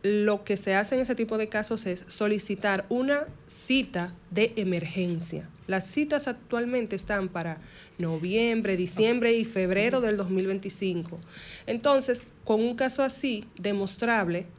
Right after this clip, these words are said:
solicitamos una visa de, una cita, perdón, de emergencia y te pueden atender. Hoy es sábado, la solicitamos hoy, el lunes la responden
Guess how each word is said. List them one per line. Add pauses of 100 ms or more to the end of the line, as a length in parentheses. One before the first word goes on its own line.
(520)
solicitamos
una
visa
de,
una
cita,
perdón,
de
emergencia (480)
y
te
pueden
atender.
Hoy
es
sábado,
la
solicitamos
hoy,
el
lunes
la
responden